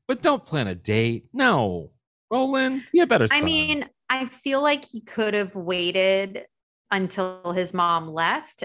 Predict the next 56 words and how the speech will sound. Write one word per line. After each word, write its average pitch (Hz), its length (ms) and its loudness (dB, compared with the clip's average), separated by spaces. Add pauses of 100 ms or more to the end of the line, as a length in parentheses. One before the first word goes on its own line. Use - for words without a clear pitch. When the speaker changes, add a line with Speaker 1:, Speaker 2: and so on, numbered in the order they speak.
(100)
Speaker 2:
I 220 80 2
Speaker 1:
Yeah. 220 80 2
Speaker 2:
guess 262 180 2
for 247 160 0
Roland, 202 380 0
he 208 160 -2
was 202 160 0
like, 190 200 0
"I'm 208 100 0
gonna 220 120 -2
go 214 120 -2
on 202 120 -2
this 190 160 -6
one 185 180 -4
date, 190 300 0
and 208 120 0
then 202 100 2
my 196 80 0
mom, 185 240 -2
my 190 100 -2
mom's 175 300 -4
gonna 175 160 -10
be 170 100 -8
here 190 220 -2
for 233 80 -2
a 220 40 -10
couple 226 200 -4
days, 240 260 -4
so 190 80 -6
then 170 180 -4
we'll 196 100 -6
hang 226 220 -4
out." 240 200 -2 (440)
I 208 100 2
don't 403 180 -2
think 214 140 -4
he 202 60 -4
should 180 140 -6
have 170 60 -2
lied 190 280 0
to 190 60 -2
her, 156 260 -4
but 214 100 0
it 220 80 -4
doesn't 247 240 -2
matter 254 340 2
because 214 460 -4
she 247 200 -8
was 226 260 -2
on 233 240 2
to 190 120 -2
him. 165 340 -6
She - 180 -6
was 196 100 2
Speaker 1:
Yeah. 160 120 4
Speaker 2:
like, 180 340 2